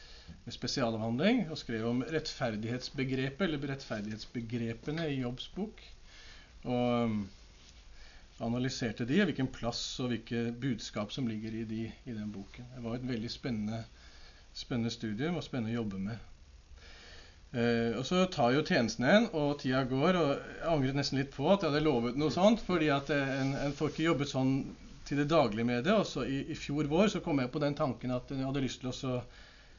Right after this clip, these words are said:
sammenligne noe, nemlig dette med, med Gud, Luther sin tale om den skjulte Gud, Deus absconditus,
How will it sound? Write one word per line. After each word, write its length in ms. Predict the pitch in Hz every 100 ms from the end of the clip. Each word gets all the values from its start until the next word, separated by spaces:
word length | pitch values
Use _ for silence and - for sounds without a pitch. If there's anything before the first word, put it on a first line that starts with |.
| - - - - -
sammenligne 720 | - 190 143 120 120 123 131
noe, 300 | 143 160 208 170
nemlig 240 | 160 135 165
dette 240 | - 123
med, 300 | 131 139 135 - - - - - - -
med 240 | 127 127 120 127
Gud, 240 | 131 131 - - - 98
Luther 340 | 139 135 139
sin 160 | 147 143
tale 280 | 156 127 120
om 120 | 127
den 100 | 147
skjulte 480 | 147 185 131 - 151 147
Gud, 320 | 180 226 - - - - - - -
Deus 540 | 135 135 117 117 - -
absconditus, 840 | 131 - - 117 117 127 208 -